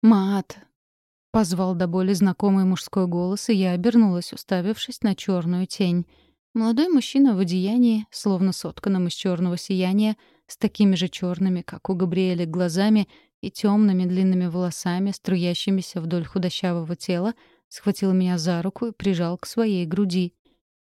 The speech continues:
В тот момент я окончательно сдалась, обессиленно повиснув в его руках, руках, которые сжимали меня не для того, чтобы убить. Он укрывал меня собой, чтобы спасти.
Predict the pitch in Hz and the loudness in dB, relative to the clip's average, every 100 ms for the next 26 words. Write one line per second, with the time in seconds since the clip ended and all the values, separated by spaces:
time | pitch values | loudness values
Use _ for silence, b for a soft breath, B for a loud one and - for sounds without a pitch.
0 | _ _ _ _ _ 254 - - - - | _ _ _ _ _ -8 -6 -6 -2 2
1 | 208 208 262 247 196 190 185 - 185 - | 4 4 4 2 0 0 -4 -6 -6 -8
2 | - - 196 185 180 170 185 180 185 185 | -10 -4 0 0 0 -2 -2 -2 -6 -12
3 | - - 214 180 185 - 190 185 233 247 | -16 -6 -2 0 -2 -4 -2 0 0 0
4 | 196 175 175 - 208 - 180 165 180 170 | -4 -6 -6 -6 -6 -6 -6 -2 -2 -2
5 | 180 - 180 170 - b b _ 185 180 | -6 -4 -4 -4 -10 b b _ -4 -2
6 | - - - _ - - 214 208 190 170 | -4 -14 -16 _ -12 -2 2 2 2 2
7 | 202 214 247 208 190 190 185 202 226 233 | 2 4 4 4 2 0 0 -2 -2 0
8 | 254 - 185 170 208 208 190 - - _ | -2 -2 -4 0 0 0 -2 -6 -20 _
9 | _ 214 190 185 - 196 185 196 226 240 | _ 2 2 2 0 0 0 2 4 6
10 | 196 170 - 196 175 180 - 180 165 170 | 4 0 -4 -4 -4 -6 -4 -4 -4 -6
11 | - - - - 196 170 | -8 -12 -12 -8 -4 -4